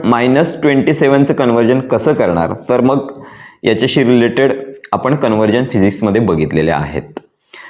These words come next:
ओके, आता जर प्रोटॉनचं विचारलंय तर अजून काही अव अनुकण आहेत, न्यूट्रॉन आहेत, इलेक्ट्रॉन आहेत, मग यांचेही आपल्याला एक्झॅक्ट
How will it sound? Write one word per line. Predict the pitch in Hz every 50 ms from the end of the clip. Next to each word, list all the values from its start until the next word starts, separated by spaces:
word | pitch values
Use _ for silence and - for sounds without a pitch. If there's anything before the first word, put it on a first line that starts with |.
| - - -
ओके, | - 123 - 175 170 170 - - - - - - -
आता | - 113 - - 180 185
जर | 185 202 185
प्रोटॉनचं | - 196 170 165 - 170 180 185 180 190 170
विचारलंय | 143 117 - - 110 92 87 92 101 107 -
तर | 117 110 - -
अजून | 110 107 104 139 160 165
काही | 165 160 156 170 165 160 156
अव | 123 135 147 139
अनुकण | - - 127 123 120 113 117 110 95
आहेत, | 85 78 87 98 95 90 -
न्यूट्रॉन | 104 101 101 107 107 104 107 143 151 151 143
आहेत, | 117 85 76 87 92 - - - -
इलेक्ट्रॉन | 117 113 113 120 117 - - 147 127 104
आहेत, | 80 80 87 76
मग | 110 123
यांचेही | 123 110 104 101 107 107 107 117 147 147 143 160 170
आपल्याला | - - - - - 113 117 120 139 - - - -
एक्झॅक्ट | 120 110 98 92 92 139 160 156 - -